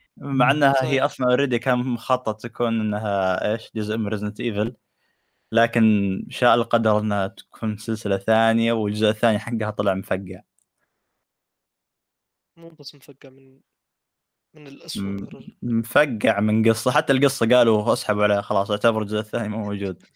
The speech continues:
Speaker 3: مو
Speaker 2: حرام،
Speaker 3: موجود، يا
Speaker 2: حرام،
Speaker 3: هذا هو.
Speaker 2: حرام والله.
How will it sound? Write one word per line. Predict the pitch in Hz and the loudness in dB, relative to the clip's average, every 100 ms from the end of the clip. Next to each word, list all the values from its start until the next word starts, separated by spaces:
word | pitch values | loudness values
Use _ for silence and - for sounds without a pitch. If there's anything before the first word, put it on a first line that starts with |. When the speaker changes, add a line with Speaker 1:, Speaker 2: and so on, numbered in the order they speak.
| - - - - | -20 -18 -18 -16
Speaker 3:
مو | 175 175 185 | -10 -6 -2
Speaker 2:
حرام، | 131 | 0
Speaker 3:
موجود، | 127 131 | -2 -4
يا | 147 147 | -10 -12
Speaker 2:
حرام، | - 127 | -2 0
Speaker 3:
هذا | 117 151 | 0 -6
هو. | 147 | -16
Speaker 2:
حرام | - 131 131 117 110 | -4 2 4 4 0
والله. | 101 107 | -8 -18